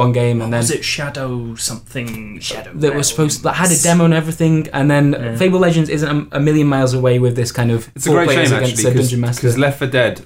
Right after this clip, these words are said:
Speaker 3: was incredible,
Speaker 2: Mm.
Speaker 3: and Left four Dead two was incredible, and obviously marketing is all about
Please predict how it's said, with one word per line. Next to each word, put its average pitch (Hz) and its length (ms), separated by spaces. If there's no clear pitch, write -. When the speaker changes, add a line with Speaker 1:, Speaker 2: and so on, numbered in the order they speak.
Speaker 3:
was 113 300
incredible, 104 720
Speaker 2:
Mm. 147 60
Speaker 3:
and 117 120
Left 113 160
four 117 80
Dead 110 160
two 113 220
was 104 100
incredible, 104 640
and 110 140
obviously 113 340
marketing 117 480
is 110 100
all 110 140
about 104 300